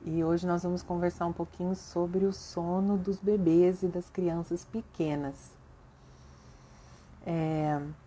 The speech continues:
esse tema é um tema bastante, que causa bastante preocupação nos pais, né? E por isso que eu resolvi falar um pouquinho sobre ele hoje, né?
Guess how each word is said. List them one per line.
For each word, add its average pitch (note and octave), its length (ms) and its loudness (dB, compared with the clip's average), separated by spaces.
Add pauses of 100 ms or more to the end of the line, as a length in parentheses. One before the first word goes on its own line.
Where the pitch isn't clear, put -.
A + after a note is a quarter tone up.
(240)
esse F3 360 4
tema F#3+ 600 4
é E3+ 140 2
um F3 140 0
tema E3+ 560 0
bastante, F3+ 1080 0 (340)
que - 100 -20
causa F3 260 2
bastante F3 500 0
preocupação G3 680 0
nos F3 220 -4
pais, E3+ 460 -2
né? F3+ 280 0 (640)
E - 40 -10
por E3+ 200 -2
isso E3+ 180 0
que - 80 -4
eu F#3 60 4
resolvi F#3 680 2 (680)
falar E3+ 400 6
um F3 80 2
pouquinho F3 400 -2
sobre F3 360 -2
ele F3 360 4
hoje, C3 480 0 (200)
né? C#3 300 -6